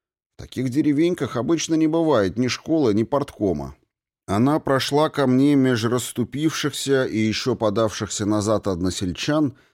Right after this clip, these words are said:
с таким видом, словно их здесь и вовсе нет. Остановилась передо мной в каком-то шаге. Окинула с головы до ног непонятным, но явно внимательным взглядом. Спросила скорее сочувственно:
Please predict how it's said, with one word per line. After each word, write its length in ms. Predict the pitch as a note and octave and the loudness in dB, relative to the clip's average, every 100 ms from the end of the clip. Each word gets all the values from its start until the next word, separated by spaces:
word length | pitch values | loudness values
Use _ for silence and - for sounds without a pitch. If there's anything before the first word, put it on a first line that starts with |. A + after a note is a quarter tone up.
| _ - | _ -14
с 120 | - | -4
таким 380 | B2+ A#2+ E3 D#3+ | -2 0 2 4
видом, 420 | A2+ E3+ D3 A2 | 4 2 2 0
словно 420 | - B2 C3 A#2+ | 0 2 2 2
их 280 | A#2+ B2+ C3+ | 2 0 0
здесь 400 | G2 E2+ C3+ B2+ | -2 0 0 0
и 60 | B2 | -2
вовсе 420 | A#2+ C#3+ - - | 0 0 -2 -6
нет. 380 | D#2+ B1+ - - _ _ _ _ | -6 -8 -12 -20 _ _ _ _
Остановилась 760 | D2 - G2+ G2 F#2 D3+ D3 - | -10 -6 -2 0 2 2 2 0
передо 360 | A2+ G#2 G2 | 0 2 2
мной 220 | F#2+ A#2+ C3+ | 2 2 0
в 80 | |
каком-то 480 | - - B2 A#2 B2 | -4 -4 -2 -2 -4
шаге. 560 | - - G2+ E2 C#2+ C#2 _ _ _ _ D#2+ | -6 -4 -4 -4 -8 -16 _ _ _ _ -10
Окинула 500 | - D3+ D#3+ C#3 B2 | -2 2 2 2 0
с 80 | |
головы 420 | F#2+ A#2 A#2 A2+ G#2+ | 0 0 2 2 0
до 140 | G#2+ | 0
ног 320 | A2 A2 - | 2 0 0
непонятным, 920 | G#2 G2 G2+ G2 A2 B2+ - A2+ A2+ G#2 | -4 -2 -2 -2 0 -2 -4 -2 -2 -2
но 100 | G2+ | -2
явно 400 | G#2 A#2+ G2+ G2+ | 0 0 0 0
внимательным 720 | F#2+ F#2+ A2+ A2 G#2 F2+ F2+ | 0 2 0 -2 -4 -2 -2
взглядом. 720 | D#2+ D2+ E2+ G#2 C3+ C#3+ C3+ _ _ _ _ | -4 -4 0 0 2 0 0 _ _ _ _
Спросила 720 | - - B2+ D#3 - D#3 C#3 A#2+ | -14 -2 0 0 0 2 2 2
скорее 440 | - A#2 A#2 A#2 | 0 2 2 2
сочувственно: 1000 | G#2+ A2 - B2 G#2+ G#2 G2 F#2+ F2+ | 0 -2 0 -2 0 0 0 2 0